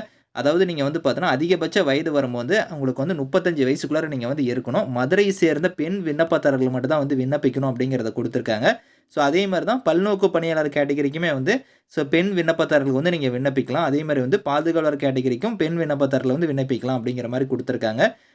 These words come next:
So, இதுக்கு விருப்பமும் தகுதி இருக்கிறவங்க, so, அப்ளிகேஷன் ஃபார்ம் வந்து கரெக்டா நீங்க பிரிண்ட் எடுத்து நான் சொன்ன மாதிரி ஃபில் பண்ணி உங்களோட சர்டிஃபிகேட்ஸ்லாம் இணைச்சு இந்த அட்ரஸ்க்கு வந்து நீங்க போஸ்டல்ல வந்து சென்ட் பண்ணிக்கலாம். லாஸ்ட் டேட்டை பொறுத்த வரைக்கும்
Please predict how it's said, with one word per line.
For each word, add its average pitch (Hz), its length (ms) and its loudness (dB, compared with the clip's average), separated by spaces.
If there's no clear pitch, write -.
So, 156 100 -6
இதுக்கு 147 260 0
விருப்பமும் 202 480 2
தகுதி 160 260 2
இருக்கிறவங்க, 135 500 0
so, 190 120 -4
அப்ளிகேஷன் 165 580 0
ஃபார்ம் 135 240 -2
வந்து 180 200 0
கரெக்டா 139 320 0
நீங்க 139 200 -4
பிரிண்ட் 147 260 -4
எடுத்து 135 280 -2
நான் 135 160 -4
சொன்ன 135 180 -2
மாதிரி 165 220 2
ஃபில் 165 240 -4
பண்ணி 147 160 -2
உங்களோட 139 300 0
சர்டிஃபிகேட்ஸ்லாம் 139 680 -2
இணைச்சு 135 280 0
இந்த 143 160 -4
அட்ரஸ்க்கு 160 360 0
வந்து 220 140 -2
நீங்க 165 180 -2
போஸ்டல்ல 160 440 0
வந்து 175 200 -4
சென்ட் 151 200 -6
பண்ணிக்கலாம். 139 480 -4
லாஸ்ட் 190 320 -2
டேட்டை 170 300 4
பொறுத்த 131 220 -2
வரைக்கும் 151 300 -4